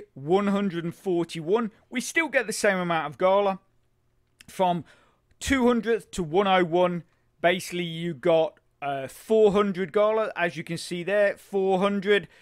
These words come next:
And from one hundred up to the top prize, uh,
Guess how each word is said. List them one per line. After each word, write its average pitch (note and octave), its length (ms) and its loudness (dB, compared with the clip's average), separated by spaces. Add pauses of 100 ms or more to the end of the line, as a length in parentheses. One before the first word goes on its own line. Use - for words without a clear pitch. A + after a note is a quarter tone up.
(1000)
And F#3 400 2
from F3 480 0
one F#3+ 400 4
hundred G3 540 0 (400)
up F3 300 0 (200)
to D#3+ 520 -2 (460)
the C#3+ 100 -20
top - 340 -4
prize, F3+ 560 4 (840)
uh, D3+ 400 0